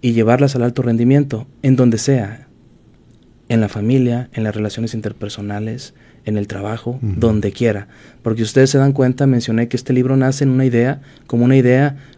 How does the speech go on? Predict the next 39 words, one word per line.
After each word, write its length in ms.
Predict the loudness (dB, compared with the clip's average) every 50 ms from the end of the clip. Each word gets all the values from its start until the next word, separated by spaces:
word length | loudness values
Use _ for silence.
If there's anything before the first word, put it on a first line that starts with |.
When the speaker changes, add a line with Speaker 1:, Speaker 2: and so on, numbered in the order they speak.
| -20 -8
Speaker 1:
con 160 | -4 -2 -2
los 140 | -2 -4 -4
chicos 380 | -4 -4 -4 -2 -2 -4 -2
de 80 | -2 -2
la 140 | -4 -4 -2
prepa. 340 | -2 -4 -4 -4 -10 -16 -18 -20 -20 -20 -20 _ -8
Speaker 2:
Ujú. 180 | -8 -8 -6 -4
Speaker 1:
Quizás 220 | -2 2 4 6
la, 140 | 6 6 4 2
la 120 | -2 -2 0
gente 240 | 2 2 2 4 4
va 60 | 2
a 20 |
decir, 200 | 4 2 2 0 0
"Ah, 80 | 0 -2
pues 120 | 0 0
esto 160 | -2 0 0 2
es 40 | 2
nada 160 | 4 4 4
más 240 | 4 2 2 0 0
un 80 | 2 2
libro 260 | 4 4 2 2 2
para 480 | 0 0 0 0 0 -2 -2 -4 -6 -6
chicos 300 | -6 -8 -2 -2 -2 -2
de 80 | -2 -4
prepa". 340 | -2 -4 -4 -4 -6 -12 -6 -4
No, 100 | -2 0
no, 120 | 0 0
no, 100 | 0 -2
no, 80 | -2 -2
no. 180 | -2 -2 -4 -6 -8 -16 -20 -20 -20 -20 -20 -20 -14 -4
Yo 180 | 0 2 4
le 100 | 4 6
di 140 | 6 6 6
un 120 | 6 4
enfoque 360 | 4 2 2 0 -2 0 0 0
más 200 | 0 0 0 0
global. 360 | 0 0 2 2 0 0 -2
Speaker 2:
Ujú. 200 | -4 -6 -4 -4